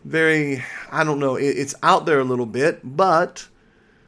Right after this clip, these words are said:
not too far out of the realm of possibility, because some of our diplomats from Cuba would tend to agree that sound can play a vital role in the mental health of a person.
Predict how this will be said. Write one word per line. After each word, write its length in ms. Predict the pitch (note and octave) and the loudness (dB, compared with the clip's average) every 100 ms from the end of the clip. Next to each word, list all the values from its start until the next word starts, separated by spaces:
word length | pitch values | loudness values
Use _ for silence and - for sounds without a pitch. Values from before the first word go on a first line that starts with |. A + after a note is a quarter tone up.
| _ _ | _ _
not 300 | F3 - - | 0 0 0
too 180 | A3 G#3+ | -4 -2
far 300 | - C#3+ B2+ | 2 2 2
out 220 | C3 C3 | 2 0
of 80 | B2+ | -2
the 80 | B2 | -4
realm 240 | B2+ A#2+ | -4 -4
of 80 | A#2 | -6
possibility, 600 | B2 A#2+ A2 G#2 A#2+ E3+ | -4 -4 -4 -6 -6 -6
because 300 | F3 C#3 C3 | -4 -4 -2
some 160 | E3+ D#3 | -2 -2
of 140 | C3 | 0
our 100 | C3 | 0
diplomats 480 | C3 C#3+ C3+ B2+ A#2+ | 0 -2 -2 -4 -6
from 220 | - B2 | -8 -8
Cuba 360 | - G3 F3+ C3 | -8 -6 -2 0
would 220 | B2+ B2+ | -2 -4
tend 200 | D#3+ C#3 | -4 -2
to 100 | B2+ | -4
agree 320 | A#2+ F3 D3 | -2 -2 0
that 160 | A#2 - | -4 -6
sound 500 | - D#3+ D3 C3+ - | -4 -4 -4 -6 -8
can 260 | E3 D#3+ | -8 -8
play 220 | D3+ D#3 | -4 -2
a 60 | C3+ | 0
vital 320 | C3 B2+ B2+ | 0 -2 -4
role 440 | C3 E3+ D3+ B2 - - - - - | -4 -2 -2 -2 -6 -20 -20 -10 -2
in 100 | D3 | 0
the 60 | |
mental 280 | C3+ C#3 B2+ | 0 0 0
health 240 | C3 B2+ | 0 0
of 100 | A2+ | -2
a 60 | A#2+ | 0
person. 560 | - F3+ - - - | 4 4 2 -6 -12